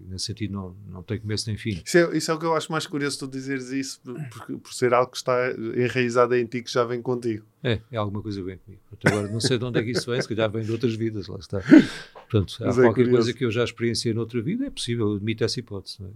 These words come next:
Speaker 1: E que se está a manifestar nesta, não é? Mas, de facto, o que eu sinto é que a vida é uma, é uma metamorfose contínua, não é? E nós assistimos a isso, não é preciso acreditar, não é preciso pensar no que aconteceu antes da vida ou no que vai acontecer depois da morte. É agora, a cada momento, nós estamos em metamorfose. Nós somos sempre, sempre diferentes.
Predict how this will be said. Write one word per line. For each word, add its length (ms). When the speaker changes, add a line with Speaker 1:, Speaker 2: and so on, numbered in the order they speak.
Speaker 1:
E 60
que 300
se 200
está 300
a 40
manifestar 480
nesta, 340
não 100
é? 40
Mas, 60
de 60
facto, 260
o 40
que 120
eu 60
sinto 320
é 40
que 60
a 60
vida 180
é 20
uma, 200
é 100
uma 140
metamorfose 520
contínua, 400
não 100
é? 120
E 240
nós 220
assistimos 420
a 40
isso, 200
não 80
é 40
preciso 320
acreditar, 400
não 80
é 20
preciso 220
pensar 260
no 100
que 120
aconteceu 400
antes 180
da 60
vida 260
ou 80
no 100
que 60
vai 120
acontecer 260
depois 200
da 120
morte. 340
É 140
agora, 360
a 80
cada 240
momento, 260
nós 120
estamos 300
em 80
metamorfose. 640
Nós 160
somos 240
sempre, 320
sempre 240
diferentes. 520